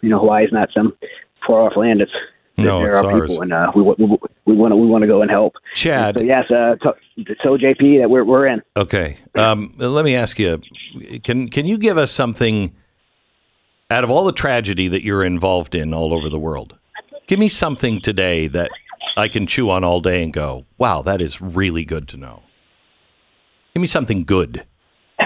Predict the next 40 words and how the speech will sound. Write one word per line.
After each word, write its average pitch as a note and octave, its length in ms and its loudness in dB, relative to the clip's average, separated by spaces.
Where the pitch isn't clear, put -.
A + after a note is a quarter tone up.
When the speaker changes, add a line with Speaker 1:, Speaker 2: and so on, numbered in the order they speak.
Speaker 1:
I - 60 0
mean, F#3 280 2
I D3 80 0
mean, F#3+ 160 6
I F3+ 60 2
think F3 260 -2
through F#3+ 160 2
the D#3+ 60 -2
tragedy, D#3+ 680 2
uh, D3+ 40 2
around D3 580 4
the D3+ 60 6
world, D#3 300 6
especially D3+ 420 2
I D3+ 40 4
think D3+ 200 -4
where C3+ 120 4
I've B2+ 120 -2
seen D#3 120 4
it A#2+ 60 0
most D3 280 4
is B2+ 100 -4
in C3 100 2
Ukraine, C#3+ 420 2
where C3+ 100 4
you B2+ 120 -8
s-, - 160 -20
you've C3 120 -8
seen C#3 160 4
people C#3+ 260 2
that C3 200 0
literally D3 380 4
lost C3+ 300 2
everything, C#3+ 360 2
just B2 140 -2
like A#2+ 140 2
the B2+ 40 -2
people C#3 220 0
in C3+ 60 4
Hawaii. B2+ 460 4